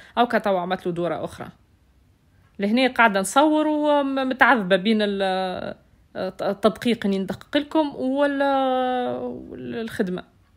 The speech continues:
هاكا توا بالشيره الاخرى، الخيط جبته من الشيره الاخرى، عملت دوره على اليمين ودخلت فيها الخيط المسيب وجبدت. هاكا اخترت لومبلاسمون متاعي غادي.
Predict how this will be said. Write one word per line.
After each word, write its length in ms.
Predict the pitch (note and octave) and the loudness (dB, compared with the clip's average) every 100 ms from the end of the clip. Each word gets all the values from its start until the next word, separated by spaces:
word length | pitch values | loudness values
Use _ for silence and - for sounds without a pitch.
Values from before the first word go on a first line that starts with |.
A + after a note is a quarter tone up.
| _ _ _ _ _ _ _ _ - | _ _ _ _ _ _ _ _ -2
هاكا 200 | G3+ G#3 | -2 0
توا 200 | G#3 C#4 | 4 4
بالشيره 420 | B3 - E4 F4 | 4 2 4 6
الاخرى، 300 | E4 E4 G#3 - _ _ _ - | 6 2 -2 -12 _ _ _ -14
الخيط 320 | G3 B3 A#3 | -6 -4 -2
جبته 300 | G3 G3+ A3+ | -2 -4 -4
من 40 | F#3 | -4
الشيره 280 | - F3+ | -2 -2
الاخرى، 280 | D#3+ A3 D#4+ | -2 0 4
عملت 400 | D#4+ C#4+ C4 - | 6 6 2 -2
دوره 220 | A3 A3+ | 0 2
على 160 | F#3 F3 | 2 0
اليمين 500 | F#3 F#3 A3+ D4+ F4+ - _ _ _ - | 0 -2 0 0 -2 -6 _ _ _ -4
ودخلت 420 | G#3+ B3+ C#4 C4 | 0 2 2 2
فيها 200 | - A3 | 0 -2
الخيط 300 | G3+ - G#3+ | 0 -2 -4
المسيب 500 | G3 - A3+ C4+ F#4 - | -4 2 4 4 2 0
وجبدت. 760 | G#3+ B3+ C#4 E4+ C4 - - _ _ _ _ _ _ _ | -2 0 2 0 0 -6 -14 _ _ _ _ _ _ _
هاكا 200 | A3 D4+ | 4 4
اخترت 380 | B3+ - A#3 G3+ | 2 2 2 2
لومبلاسمون 500 | G#3+ G3+ G3+ G3 G3 | -2 0 -2 -2 -4
متاعي 340 | F#3 F3 E3 D3+ | -4 -4 -6 -4
غادي. 340 | E3 E3 - | -6 -8 -14